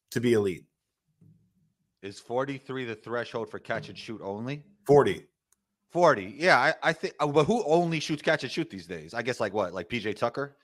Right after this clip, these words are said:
Speaker 1: Well, but, or, or if you just look at catch and shoot as a specific skill on independent of
Speaker 2: Oh, yeah, yeah, yeah. I think
Speaker 1: you know,
Speaker 2: that,
Speaker 1: maybe
Speaker 2: yeah, I, I
Speaker 1: forty-five
Speaker 2: think
Speaker 1: has to be elite, right?
Speaker 2: Nah, I think over forty-one, forty-two is elite.
Speaker 1: Okay, so, well,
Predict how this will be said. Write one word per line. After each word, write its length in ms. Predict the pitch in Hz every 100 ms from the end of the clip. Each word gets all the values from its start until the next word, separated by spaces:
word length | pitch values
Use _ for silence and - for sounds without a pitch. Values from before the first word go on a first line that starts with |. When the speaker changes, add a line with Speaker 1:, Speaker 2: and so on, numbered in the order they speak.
| _ _ -
Speaker 1:
Well, 420 | 156 190 185 -
but, 200 | 160 180
or, 220 | 175 185
or 200 | 190 180
if 160 | 180 170
you 60 |
just 140 | 190 196
look 140 | 214
at 100 | 202
catch 160 | 190 165
and 100 | 185
shoot 200 | 190 156
as 180 | 151 143
a 80 |
specific 520 | - 147 127 165 170 -
skill 360 | - 151 151
on 220 | 127 139
independent 480 | 135 151 151 143 139
of 80 | 131
Speaker 2:
Oh, 380 | 151 160 160 156
yeah, 260 | 147 156 143
yeah, 220 | 143 139
yeah. 180 | 139 139
I 80 |
think 180 | 131 196
Speaker 1:
you 40 | 139
know, 80 |
Speaker 2:
that, 100 | 160 -
Speaker 1:
maybe 200 | 156 165
Speaker 2:
yeah, 180 | 160 151
I, 20 |
I 160 | 165 170 165
Speaker 1:
forty-five 240 | 185 196 -
Speaker 2:
think 40 |
Speaker 1:
has 200 | - 127 -
to 60 | 131
be 100 | 120
elite, 320 | 110 104 92
right? 300 | 113 120 175 - - _ _ _
Speaker 2:
Nah, 260 | 151 147 98 71 67 82
I 60 | 120
think 220 | 123 110
over 240 | 101 92
forty-one, 760 | - 123 120 104 95 101 113 110
forty-two 520 | - 107 92 - 92
is 100 | 85
elite. 280 | 82 80 80 _ _ _
Speaker 1:
Okay, 440 | - 165 147 127 -
so, 400 | - 156 147 151
well, 240 | 180 -